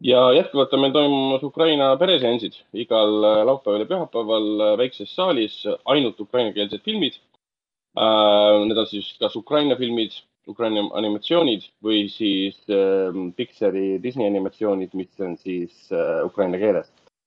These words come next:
Kõik on tasuta, ukrainlastele mõeldud ja meie seansid on väga edukad olnud. Kuna seanss, äh, saal mahutab seitsekümmend kaks inimest, siis meil praegu ongi käinud niimoodi viiskümmend kuni seitsekümmend inimest kohal.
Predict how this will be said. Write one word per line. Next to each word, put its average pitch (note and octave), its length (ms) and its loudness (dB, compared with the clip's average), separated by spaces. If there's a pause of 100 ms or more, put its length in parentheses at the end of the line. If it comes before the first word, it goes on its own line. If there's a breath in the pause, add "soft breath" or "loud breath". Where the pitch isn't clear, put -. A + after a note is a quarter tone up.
(160)
Kõik A#2+ 160 2
on - 20 -4
tasuta, E3+ 420 2 (280)
ukrainlastele G#2+ 480 0
mõeldud G#2 400 2 (120)
ja G2 260 4
meie G#2+ 200 2
seansid F#2+ 280 -6
on E2+ 80 -10 (160)
väga A2 180 -2
edukad A2+ 260 -4
olnud. G#2 280 0 (680)
Kuna G2+ 160 2
seanss, G#2+ 340 0 (120)
äh, G2 180 4
saal A2+ 180 2
mahutab G2+ 320 -2
seitsekümmend G2+ 340 -6
kaks - 200 -4
inimest, A2 480 0
siis F2+ 180 -12
meil G#2 140 0
praegu G2+ 260 0
ongi G#2 220 -2
käinud G2 220 0
niimoodi F2+ 380 -2 (200)
viiskümmend G#2 420 -4
kuni F2+ 140 -4
seitsekümmend G2+ 440 -4
inimest E2+ 220 -4
kohal. B2+ 280 0